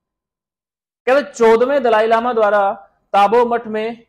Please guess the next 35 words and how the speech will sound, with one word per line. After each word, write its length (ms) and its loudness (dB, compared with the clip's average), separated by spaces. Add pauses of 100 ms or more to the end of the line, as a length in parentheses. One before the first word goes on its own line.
इक्कीसवाँ 880 -6
चक्र 300 -2
महाभिषेक 800 -4
कब 260 -4
आयोजित 340 -4
हुआ 200 0
था? 260 -10 (840)
When 200 -2
was 100 0
the 100 -6
twenty-first 680 -6 (140)
चक्र 300 -4
महाभिषेकम 760 -4
held 240 -4 (160)
at 80 -4
Tabo 380 0
Monastery 500 -10
in 40 -10
the 100 -8 (160)
fourteenth 720 -8
Dalai 280 -4
Lama? 220 -8 (500)
तो 80 -10
फोर्टीन 360 -6
Dalai 200 0
Lama 220 -4
जो 100 -6
है, 100 -2
वो 120 -2
उन्नीस 400 -10
सौ 60 -12
उनसठ 420 -12
में 100 -16
जो 100 -8
है, 360 -6